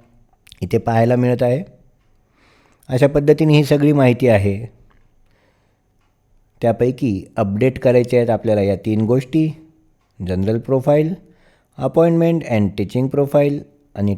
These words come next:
training and other details. तर आपण जनरल प्रोफाईलवर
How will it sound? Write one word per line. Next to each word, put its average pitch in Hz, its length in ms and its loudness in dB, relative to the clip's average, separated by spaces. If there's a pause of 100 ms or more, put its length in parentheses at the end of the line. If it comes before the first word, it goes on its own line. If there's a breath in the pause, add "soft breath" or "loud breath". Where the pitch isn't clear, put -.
training 131 420 2 (120)
and 101 180 0
other 90 320 -2
details. 123 480 -4 (920 soft breath)
तर 107 100 -2
आपण 98 540 -2 (420)
जनरल 104 360 0
प्रोफाईलवर 117 720 2